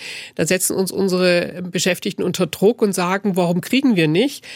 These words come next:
wenn zum Beispiel in Branchen, die sich's gut leisten können, das dann gezahlt wird." Ja? Ähm, das empfinden die als ungerecht und die Unternehmen sagen, "Wir geraten unter Druck." Ähm, es hat ja auch mit gleicher Lohn für gleiche Arbeit und so gar nichts zu tun. Wenn, also,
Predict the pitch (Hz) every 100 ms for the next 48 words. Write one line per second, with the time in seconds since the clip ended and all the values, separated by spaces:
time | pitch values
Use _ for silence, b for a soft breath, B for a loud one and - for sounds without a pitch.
0 | B B - 180 180 185 185 180 180 156
1 | 170 190 202 180 170 151 - 302 208 185
2 | 175 - 185 185 185 - 190 196 202 240
3 | 247 233 147 151 - 160 202 B B B
4 | B 180 175 170 - 165 - _ - -
5 | - 196 214 190 196 170 165 196 226 262
6 | 269 269 214 175 170 180 180 214 208 196
7 | 190 185 170 151 170 190 170 160 - 226
8 | - - 165 160 151 160 165 156 160 165
9 | 156 - - - - - - 156 160 160
10 | 160 156 160 156 - 151 175 160 151 156
11 | 156 - - - 254 165 147 147 147 -
12 | - - 156